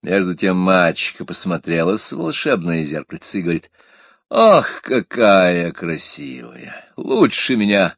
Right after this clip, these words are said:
теперь никого нет на свете». «Есть, — говорит зеркальце, — твоя падчерица красивее тебя».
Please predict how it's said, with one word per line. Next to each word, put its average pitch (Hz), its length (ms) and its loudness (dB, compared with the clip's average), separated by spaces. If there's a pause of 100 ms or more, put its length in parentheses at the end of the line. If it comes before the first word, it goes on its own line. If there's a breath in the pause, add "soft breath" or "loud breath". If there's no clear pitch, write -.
(120)
теперь 110 300 0
никого 123 680 4
нет 80 320 -6
на 80 140 -8
свете». 78 500 -12 (420)
«Есть, — 110 1000 2
говорит 107 240 -10
зеркальце, — - 640 -10 (520)
твоя 87 300 0
падчерица 113 1040 0
красивее 95 600 -10
тебя». - 340 -14